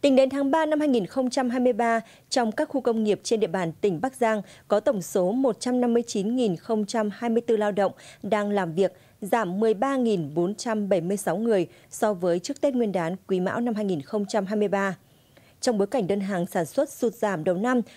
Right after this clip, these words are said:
một số doanh nghiệp tại các khu công nghiệp trên địa bàn tỉnh Bắc Giang đã phải giảm giờ làm, cắt giảm lượng lao động để bình ổn sản xuất.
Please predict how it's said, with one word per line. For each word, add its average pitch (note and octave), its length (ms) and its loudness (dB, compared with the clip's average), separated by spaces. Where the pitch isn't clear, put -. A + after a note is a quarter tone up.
một A3+ 140 2
số A3 160 2
doanh C4+ 220 2
nghiệp A3+ 180 2
tại - 100 -2
các B3 200 -4
khu A#3+ 100 0
công G#3 240 0
nghiệp F#3+ 160 0
trên G3+ 120 -2
địa F3+ 80 -2
bàn F3 200 -2
tỉnh D#3 200 -4
Bắc A3 160 -4
Giang G#3 240 0
đã G3+ 300 0
phải G3+ 280 0
giảm F#3+ 220 -2
giờ F#3+ 160 0
làm, F#3 280 0
cắt D4+ 220 -2
giảm G3+ 200 0
lượng F3+ 220 0
lao A3+ 100 0
động G#3 220 2
để F#3 120 2
bình E3 220 -2
ổn E3 180 -2
sản C#3+ 180 -6
xuất. G3+ 240 -2